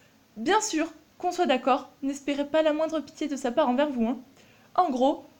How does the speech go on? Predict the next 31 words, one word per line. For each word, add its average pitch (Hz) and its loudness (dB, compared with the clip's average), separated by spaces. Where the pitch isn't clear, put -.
tu - -12
prends 349 2
ton 359 -2
texte 294 0
et 359 0
tu 392 -6
te 339 -8
débrouilles. 339 4
Moi 320 6
je 311 -2
vous 285 -2
dis, 220 -4
franchement, 285 0
si 302 -2
vous 311 -2
êtes 269 0
de 254 2
nature 247 0
timide, 277 0
vous 247 -6
pouvez 269 -6
toujours 330 -8
tenter 262 0
des 233 -2
feintes 285 -2
à 233 -4
travers 254 -4
de 233 -4
petites 233 -8
touches 294 0
d'humour. 208 -2